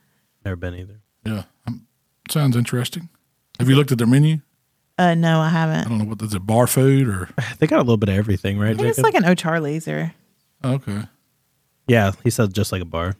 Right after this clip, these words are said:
Speaker 1: So.
Speaker 2: Yeah.
Speaker 3: Okay, yeah.
Speaker 2: Oh, they have a bar? Pregame.
Speaker 1: <laughs> That's all, that was, that was his trigger word there.
Speaker 3: I mean, the only, uh, other options to take for lunch are what? What, what's up there? There's a Corky's. <laughs>
Speaker 2: I'm sure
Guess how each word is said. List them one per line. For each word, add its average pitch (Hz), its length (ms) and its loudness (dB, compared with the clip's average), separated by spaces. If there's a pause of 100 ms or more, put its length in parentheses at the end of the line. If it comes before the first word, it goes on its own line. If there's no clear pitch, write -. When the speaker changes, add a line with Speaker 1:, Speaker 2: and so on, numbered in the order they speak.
(120)
Speaker 1:
So. 85 80 -8
Speaker 2:
Yeah. 101 260 -6 (160)
Speaker 3:
Okay, 135 340 -6
yeah. 139 120 -2
Speaker 2:
Oh, 117 60 4
they 120 80 4
have 120 140 2
a 117 40 -6
bar? 123 360 -2 (880)
Pregame. 180 540 -4 (180)
Speaker 1:
<laughs> 202 1000 2
That's - 140 -6
all, 120 120 0
that 131 120 4
was, 123 180 0
that 123 120 2
was 127 120 4
his 123 120 -2
trigger 113 260 2
word 107 200 0
there. 117 260 -2 (500)
Speaker 3:
I - 60 -4
mean, 165 160 0
the 160 60 0
only, 190 260 2 (200)
uh, 151 300 2
other 160 220 2
options 147 760 -2 (240)
to - 120 -10
take - 360 -4 (140)
for - 160 -2
lunch 147 400 2
are 127 140 -4
what? 135 320 -4 (800)
What, 175 180 4
what's 156 240 2
up 151 140 0
there? 135 320 -2
There's 160 140 0
a 147 40 -2
Corky's. 196 560 -2 (200)
<laughs> - 200 -10
Speaker 2:
I'm 208 80 2
sure 202 160 -2